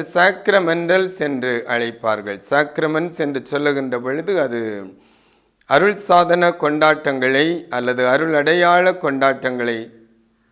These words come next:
குறிப்பிடுகின்றது. அதே நேரத்திலே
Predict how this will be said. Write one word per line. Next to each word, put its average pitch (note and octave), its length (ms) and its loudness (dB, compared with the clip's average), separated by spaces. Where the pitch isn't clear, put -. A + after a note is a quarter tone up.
குறிப்பிடுகின்றது. C#3+ 880 -4
அதே G#3+ 280 8
நேரத்திலே A3+ 680 6